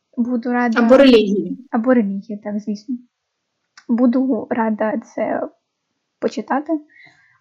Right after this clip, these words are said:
Speaker 1: От, дякую тобі, Джи, за те, що сьогодні побалакала зі мною, розказала свої історії. Ти дуже розумна, ерудована і цікава людина. Дякую тобі за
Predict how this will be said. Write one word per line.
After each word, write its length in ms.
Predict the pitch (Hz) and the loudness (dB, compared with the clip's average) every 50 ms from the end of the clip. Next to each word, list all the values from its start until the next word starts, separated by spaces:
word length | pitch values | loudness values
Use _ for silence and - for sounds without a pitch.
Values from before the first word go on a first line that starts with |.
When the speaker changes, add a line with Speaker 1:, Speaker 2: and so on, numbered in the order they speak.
| _ | _
Speaker 1:
От, 200 | - 233 226 220 226 - - | -2 -2 -2 -2 -4 -4 0
дякую 460 | 233 285 247 247 240 - 247 233 226 | 2 4 4 4 2 2 0 0 0
тобі, 240 | - 254 247 240 220 | -2 -4 -4 -2 -2
Джи, 500 | 214 220 233 240 226 220 214 214 220 226 | -2 -2 -2 -2 -2 -2 -2 -4 -6 -6
за 60 | - 233 | -8 -8
те, 220 | - - 220 226 | -8 -8 -8 -8
що 160 | 226 - - | -8 -12 -18
сьогодні 600 | 233 - - 233 - 226 226 208 208 208 226 220 226 233 240 262 269 _ _ _ _ _ | -20 -18 -16 -10 -6 -6 -4 -4 -6 -8 -10 -12 -12 -12 -14 -16 -18 _ _ _ _ _
побалакала 640 | - 233 214 214 208 - 185 220 226 - 226 247 254 | -6 -2 -2 -2 -2 0 -2 -4 -2 -2 0 0 2
зі 220 | 294 330 339 339 370 | 4 4 6 6 6
мною, 280 | 359 349 330 330 294 262 | 6 6 6 6 6 4
розказала 680 | 262 294 294 - - - 233 233 226 220 226 233 254 277 349 - - - - - - - - _ | 2 0 0 0 2 2 2 4 4 2 2 2 0 -2 -6 -8 -14 -20 -20 -20 -20 -20 -20 _
свої 280 | - - 262 247 240 | -2 2 2 4 4
історії. 680 | 240 240 - _ - 233 233 233 240 262 277 254 - _ - | 2 0 -6 _ 0 2 2 2 0 0 -2 -4 -6 _ -2
Ти 380 | 233 233 233 226 233 - - - - 233 | -2 0 0 0 -2 -2 -4 -6 -6 -6
дуже 320 | 233 233 247 233 - 240 | -4 -4 -4 -4 -4 -4
розумна, 640 | 233 233 233 - 277 302 370 415 381 370 370 370 370 370 _ _ - | -4 -4 -4 -2 -2 -4 -4 -4 -8 -8 -8 -8 -10 -12 _ _ -6
ерудована 720 | 247 262 247 220 220 254 277 302 311 320 277 269 247 247 | -4 -4 -2 -2 0 2 2 0 0 -2 -2 -2 -2 0
і 100 | 233 240 | -2 -2
цікава 400 | 233 - - - 233 220 214 214 | -4 -4 -4 -4 -2 -2 -2 -4
людина. 420 | 220 214 214 220 240 269 370 381 370 359 359 _ _ _ - | -4 -4 -4 -2 -2 -2 -4 -4 -6 -12 -14 _ _ _ -8
Дякую 380 | 247 233 233 262 262 294 247 233 | -4 -2 -2 -2 0 -2 -2 -2
тобі 280 | 269 220 220 226 240 247 | -2 -2 -2 -2 -2 -2
за 220 | - 233 226 | -2 -2 -2